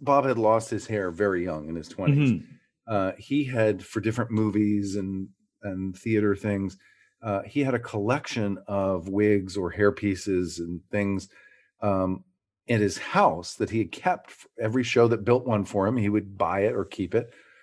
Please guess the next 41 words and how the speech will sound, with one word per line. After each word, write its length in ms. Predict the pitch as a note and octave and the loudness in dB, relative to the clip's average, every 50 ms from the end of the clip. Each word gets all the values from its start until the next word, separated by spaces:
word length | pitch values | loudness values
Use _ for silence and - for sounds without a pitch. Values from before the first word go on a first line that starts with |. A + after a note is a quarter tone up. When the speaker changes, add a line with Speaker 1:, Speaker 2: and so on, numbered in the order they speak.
| _ _ _ | _ _ _
Speaker 1:
So 720 | - - - - C3 A#2+ A#2 A2 A2 G#2+ G#2+ G#2+ G2+ - - _ _ _ _ - | -12 -10 0 4 6 6 8 8 8 6 6 4 2 -2 -8 _ _ _ _ -4
I 40 | B2+ | 0
remember 280 | C3 C3+ D3 E3 B3+ | 2 4 4 4 4
once 240 | D4+ C4+ C3+ A#2+ A#2 | 4 4 4 2 2
going 200 | - A#2+ A#2+ A#2 | 2 2 4 4
to 60 | A2+ | 4
Bob's 260 | G#2 A2 G2+ F#2+ F#2 - | 4 2 0 0 -2 -4
house, 340 | B2+ D#3 E3 C#3 G2 - - - - _ _ _ | -4 -4 -2 -2 -4 -8 -12 -20 -20 _ _ _
and 100 | - B2 | -2 0
he, 200 | A#2+ B2 B2 A#2+ - _ | 0 0 0 -4 -8 _
and 100 | B2 A2+ | -2 0
he 60 | A#2+ A2+ | 2 2
was 140 | A2+ G2+ | 2 0
giving 260 | A2 - A2+ A2 A2+ A2 | 2 2 2 2 2 0
a 60 | G#2 | 0
tour, 380 | - - G#2+ G2+ G2+ G2 G2 | -2 0 4 4 6 6 4
you 80 | A#2 A#2+ | 2 0
know, 100 | G#2 F#2 | -2 -4
showing 280 | - - - F#2+ F#2 F2+ | -4 -4 -4 -4 -4 -4
me 80 | F2+ F#2 | -4 -4
his 140 | F2 E2 | -6 -6
house. 260 | - G2 F#2+ G2 F#2+ - _ _ - _ _ _ _ | -6 -6 -6 -6 -6 -10 _ _ -20 _ _ _ _
And 80 | - A2+ | -4 -2
he 80 | A2+ | 4
goes, 180 | G#2 A2 G#2+ G#2 | 4 4 4 4
"Oh, 140 | D#3 D#3 D3+ | 2 2 2
and 120 | C#3 A#2 A2+ | 2 0 0
here's 240 | B2+ D#3+ E3 C#3+ | 0 0 0 0
my 120 | C#3+ C#3 A2+ | 0 -2 -2
closet 460 | A#2 - - A#2 A2+ A2+ G2+ A2 G#2 | -2 -2 0 2 2 2 2 2 0
of 200 | G2+ F#2+ F2+ F#2+ G#2+ - _ _ - | 0 0 -2 -4 -12 -20 _ _ 0
wigs 280 | G#2+ A2 A#2 A#2 A2 | 2 2 2 2 0
and 100 | A2+ G2 | -4 -2
hairpieces." 560 | E2+ C#3 D#3+ E3 - G#2+ - - F#2 F2 E2+ - _ _ _ _ _ _ - | 0 0 0 0 -2 -4 -6 -6 -8 -12 -12 -16 _ _ _ _ _ _ -4
And 100 | A2+ B2 | -4 -4
he 120 | B2+ B2 - | -4 -4 0
opened 320 | - C#3 D#3+ D#3+ G3 F#3+ F3 | 0 0 2 2 0 2 2
up 160 | F3 E3+ - | 2 2 0
the 80 | - B2 | -2 -6
closet 560 | B2 - - B2+ B2 C3 A#2+ B2 A#2+ A#2+ A#2 | -6 -6 -4 -2 -2 -2 -2 -4 -6 -6 -2
door. 440 | A#2 C3 C#3+ C#3+ - D#2 D#2+ F#2 | -2 -2 0 -2 -4 -6 -6 -8